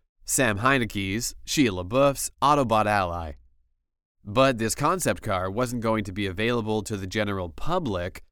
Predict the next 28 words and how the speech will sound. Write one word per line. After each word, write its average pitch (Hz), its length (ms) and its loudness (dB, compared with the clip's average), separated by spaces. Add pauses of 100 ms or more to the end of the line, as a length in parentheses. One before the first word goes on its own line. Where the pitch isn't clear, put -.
(120)
until 104 340 -2
two 156 220 2
years 131 420 2
after 98 300 -4
the 90 100 -8
film 104 300 -4
came 98 240 -2
out. 92 360 -2 (600)
Instead, 110 680 2
the 98 100 -8
film 156 260 0
incorporated 110 720 -2
an 107 120 -4
original 120 560 -2
nineteen 113 460 -2
seventy-seven 110 800 0
Camaro 90 600 -6
to 110 140 -8
pay 110 280 0
homage 104 640 -2
to 120 100 -6
the 101 140 -2
roots 131 400 0
of 98 140 -4
the 98 80 -2
American 98 440 -4
muscle 95 320 -6
car. 87 380 -4